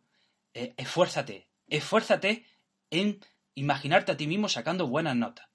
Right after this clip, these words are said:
Ya verás cómo las cosas te van a cambiar. Amigos y amigas, eh, me despido. Soy Juan Jesús Pleguezolo. Esto es Radio Tutoría.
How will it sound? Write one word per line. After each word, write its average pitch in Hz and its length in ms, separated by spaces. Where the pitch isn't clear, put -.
Ya 165 160
verás 196 180
cómo 180 160
las 156 80
cosas 180 240
te 135 80
van 143 140
a 123 60
cambiar. 95 420
Amigos 196 300
y - 20
amigas, 190 640
eh, 123 320
me 120 100
despido. 135 560
Soy 123 120
Juan 113 180
Jesús 120 280
Pleguezolo. 127 600
Esto - 240
es 95 60
Radio 117 480
Tutoría. 120 580